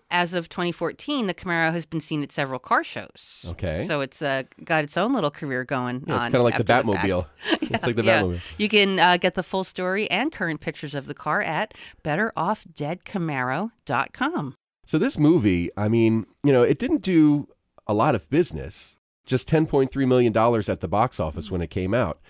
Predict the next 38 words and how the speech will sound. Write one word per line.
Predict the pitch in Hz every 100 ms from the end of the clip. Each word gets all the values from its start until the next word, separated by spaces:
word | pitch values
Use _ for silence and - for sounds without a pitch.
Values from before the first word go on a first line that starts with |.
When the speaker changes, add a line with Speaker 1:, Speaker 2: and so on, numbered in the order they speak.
| _ _ -
Speaker 2:
But | 214 202 127 - _
it's | 127 -
become | 160 - 202
such | - 185 165
a |
cult | - 156
classic | - 156 170 117
that | 117 113
it's | 110
had | 123 135 160 - _
an | 127 -
impact | 185 196 143 123 - -
on | 117 117 113
other | 170 202
things | 170 101 85
in | 87
pop | 76 76 -
culture. | 73 - 76 71 - _ _
Some | - 165
of | 214
the | 180
places | - 156 151 143 139 117
that | 113 98
this | 135 -
movie | 156 139
has | 131
been | 127 113
referred | 104 - 123 131
to | - 131 131
or | 92 90
parodied | 85 110 113 127 147 151 - _ _ _ -
include | 107 120 95
The | 95
Simpsons, | - 127 - 180 214 - - _ _ _
Family | - 135 185 143
Guy, | 82 73 65 90 - _ _ _ _
South | - 165 196 -
Park, | - 80 67 -